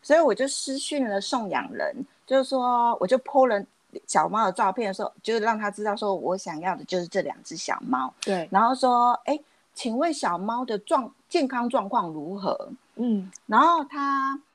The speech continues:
Speaker 1: 他没有及时回我，他大概隔了大概半天才回我。
Speaker 2: 嗯。
Speaker 1: 然后，可是因为我也没有马上看到，他就，他就直接回说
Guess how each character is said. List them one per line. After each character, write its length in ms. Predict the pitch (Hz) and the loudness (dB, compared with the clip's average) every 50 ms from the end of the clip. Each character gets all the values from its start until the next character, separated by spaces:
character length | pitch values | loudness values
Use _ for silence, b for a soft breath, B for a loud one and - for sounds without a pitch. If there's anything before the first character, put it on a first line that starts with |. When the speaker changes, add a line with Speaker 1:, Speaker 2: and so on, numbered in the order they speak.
| _ _ _ _ B B B B _ _ _ | _ _ _ _ B B B B _ _ _
Speaker 1:
他 280 | - 330 349 339 339 | -6 -4 -4 -2 -2
没 160 | 320 262 247 | -2 -2 -2
有 340 | 262 269 254 247 214 180 175 | 0 -2 -2 -2 -2 -2 -4
及 220 | 170 - 175 202 196 | -6 -8 -8 -8 -8
时 240 | - - 180 190 196 | -8 -6 -4 -4 -4
回 240 | 196 185 165 175 185 | -2 -2 -2 0 0
我， 260 | 185 185 143 98 - | 0 2 0 0 0
他 440 | - 277 269 277 277 277 277 269 269 | 2 4 4 6 6 6 4 2 0
大 120 | - 294 | -4 -8
概 160 | 277 - 269 240 | -6 -6 -10 -10
隔 240 | - - 185 180 190 | -8 -10 -10 -8 -6
了 180 | 190 190 180 | -6 -8 -8
大 160 | 175 - 240 233 | -8 -8 -10 -6
概 300 | 247 240 226 208 202 - _ | -6 -4 -4 -4 -6 -6 _
半 220 | - 269 214 208 202 | -2 -2 -2 -2 -8
天 280 | - - 196 190 202 | -10 -8 -8 -8 -8
才 240 | 202 220 - 165 165 | -8 -8 -8 -8 -8
回 260 | 170 170 151 143 151 160 | -8 -8 -6 -6 -6 -4
我。 260 | 165 160 - - - B B B B B | -2 -2 -2 -2 -4 B B B B B
Speaker 2:
嗯。 140 | - 247 226 | 0 2 4
Speaker 1:
然 100 | 208 226 262 | 6 6 6
后， 320 | 302 294 269 254 214 - - _ _ _ _ _ _ _ _ _ _ _ _ _ | 6 4 4 2 0 -2 -6 _ _ _ _ _ _ _ _ _ _ _ _ _
可 120 | - 240 | -10 -6
是 120 | 220 320 | -4 -2
因 80 | 349 359 | -2 -2
为 60 | 349 311 | 0 0
我 180 | 208 185 214 | 0 0 0
也 100 | 240 220 | 0 0
没 100 | 175 190 | -2 -2
有 100 | 190 170 | -4 -4
马 160 | 175 - - | -4 -6 -8
上 240 | 165 - 196 165 160 | -6 -4 -6 -6 -6
看 240 | - - 180 143 - - | -6 -6 -6 -6 -8 -4
到， 260 | - 165 - - - b b b b b b b b b _ _ _ | 0 2 2 2 0 b b b b b b b b b _ _ _
他 200 | - 294 285 294 | -2 0 0 0
就， 140 | 285 311 311 294 285 - _ - - _ _ | 0 -2 -6 -6 -8 -10 _ -20 -20 _ _
他 140 | - 311 311 | -2 -2 -2
就 120 | 311 330 262 | 0 -2 -4
直 140 | - 208 196 | -4 -4 -4
接 140 | - 254 | -2 -2
回 300 | 254 254 190 185 190 190 | 0 0 -2 -2 -2 -4
说 420 | 196 - 233 226 220 220 220 220 | -6 -6 -2 -2 0 0 0 -2